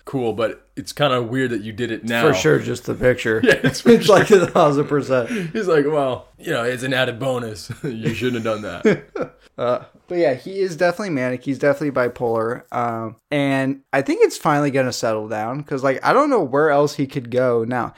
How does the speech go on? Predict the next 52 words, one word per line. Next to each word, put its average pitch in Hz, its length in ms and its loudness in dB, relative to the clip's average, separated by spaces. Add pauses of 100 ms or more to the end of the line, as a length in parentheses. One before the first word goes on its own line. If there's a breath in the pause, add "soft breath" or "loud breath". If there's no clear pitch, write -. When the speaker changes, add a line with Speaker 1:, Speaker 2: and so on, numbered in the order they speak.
(160 loud breath)
Speaker 2:
He's 151 220 -2
done 170 260 2
all 143 360 4
the 143 100 2
crazy 135 420 -2
outlets 123 480 -2
and 120 140 -8
interviews 120 500 -10
that 117 140 -6
he 123 100 -12
could 110 200 -10
do. 113 260 -4 (180 soft breath)
I 131 60 -2
think 156 180 0
there's 143 220 -2
literally 147 460 2
nowhere 135 480 0
else 123 220 -2
that 117 200 -6
he 123 120 -10
can 120 180 -10
go 117 120 -2
right 113 220 -4
now 117 300 -8 (160)
to 127 140 -6
spread 113 300 -4
his 117 160 -8
message. - 560 -18 (300)
Speaker 1:
What, 151 300 -4 (220)
what's 135 280 -6
bad 123 460 -2
is 104 160 -6
the 104 80 -12
fact 123 320 -6
that 101 160 -6
he 107 140 -10
has, 107 440 -6
e-, 139 140 -20
even 147 260 -6
though 127 400 -4
he's 98 180 -12
lost 101 380 -4
fans, 104 260 -8
I'm 95 120 -8
sure 104 260 -6
now, 87 380 -4 (140)
he - 120 -12
still - 260 -4
has 131 160 -4
a 117 60 -12
huge - 360 -10
following. 110 500 -4